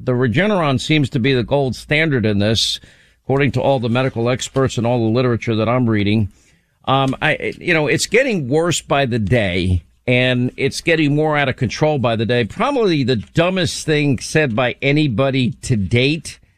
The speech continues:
you know, is, is Comrade de Blasio in New York. "Unless we want freedom taken away, we need a vaccine mandate." And I'm like,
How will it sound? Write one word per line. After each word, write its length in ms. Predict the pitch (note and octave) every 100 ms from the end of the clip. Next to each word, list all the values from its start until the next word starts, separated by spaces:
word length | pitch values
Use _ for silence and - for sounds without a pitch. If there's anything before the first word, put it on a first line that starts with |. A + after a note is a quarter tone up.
| _ _ _ -
you 140 | C#3
know, 340 | C3 B2 - - _ -
is, 340 | C3+ - -
is 220 | C#3 A#2
Comrade 560 | - D#3 D#3+ D#3 C#3+ B2+
de 80 | A#2
Blasio 720 | F#2 B2 B2+ C#3+ C3+ D#3 D3
in 120 | A#2
New 40 | A2+
York. 480 | A2+ B2 C#3+ D3 B2+
"Unless 460 | B2 D#3 C#4 -
we 240 | G3+ A#3 A3+
want 420 | F#3+ F#3 F#3 -
freedom 480 | - F#3 F#3 D#3+ C3+
taken 400 | E3 C#3+ C#3+ C3+
away, 580 | C3 C3 B2+ B2+ A#2+ - _ _ _ _
we 240 | - A3+ C4
need 300 | A3 G3 F3
a 100 | D#3
vaccine 760 | A#2+ D3+ D3 - D#3 C#3+ C#3
mandate." 580 | C#3 C#3+ C#3 A#2+ G#2 - _ _ _
And 140 | C3
I'm 80 | C3+
like, 340 | C3+ C3 -